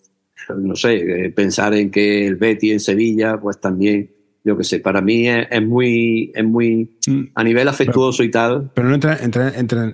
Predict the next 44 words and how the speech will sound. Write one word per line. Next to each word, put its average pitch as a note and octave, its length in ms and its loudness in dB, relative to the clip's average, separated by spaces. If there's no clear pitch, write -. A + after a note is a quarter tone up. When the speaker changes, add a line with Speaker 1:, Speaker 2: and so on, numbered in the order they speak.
Speaker 2:
o - 40 -2
sea, G2 180 -4
lo F#2+ 100 -2
que G2 80 -4
ha - 20 0
hecho B2 200 2
Granada, G2 600 -2
de G2 100 -2
subir G#2 220 0
donde A2+ 160 2
ha - 20 0
subido G#2 240 0
hasta F#2+ 180 -4
donde G2 180 0
está, G2 260 -2
manteniendo G#2 560 0
el A#2+ 60 2
entrenador, F2 600 0
que - 140 -8
no F2+ 120 -2
es E2+ 100 0
Speaker 1:
Mm. E2 40 -6
Speaker 2:
normal, C#2 600 -4
porque E2 200 -6
entrenar D#2+ 300 -2
en F2 60 -2
Speaker 1:
Mm. - 20 -2
Speaker 2:
A D#2+ 60 -2
C D#2 120 -6
B D2+ 100 -2
es D2+ 100 -6
complicado. G#2 680 -4
A - 80 -6
mí C3 60 4
me E3 100 4
hace D#3+ 140 0
pensar C#3 360 2
es, A2 440 -2
¿hasta - 260 -2
qué C#3+ 120 4
punto D#3 340 2
es A2 120 -2
jus-, B2 440 -2
justo E3 600 -2